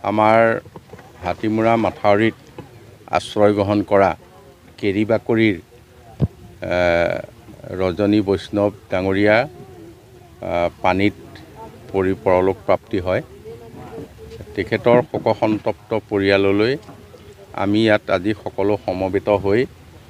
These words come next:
সমবেদনা জ্ঞাপন কৰিছোঁ আৰু অসম চৰকাৰৰ তৰফৰ পৰা পৰিয়াললৈ চাৰি লাখ টকা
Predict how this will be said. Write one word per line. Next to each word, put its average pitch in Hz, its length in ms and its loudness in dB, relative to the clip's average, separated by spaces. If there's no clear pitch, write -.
সমবেদনা 101 640 0
জ্ঞাপন 95 400 -2
কৰিছোঁ 98 440 -4
আৰু 110 340 4
অসম 110 320 -4
চৰকাৰৰ 101 580 2
তৰফৰ 92 480 -2
পৰা 80 180 -4
পৰিয়াললৈ 101 760 4
চাৰি 98 200 2
লাখ 104 180 2
টকা 98 300 2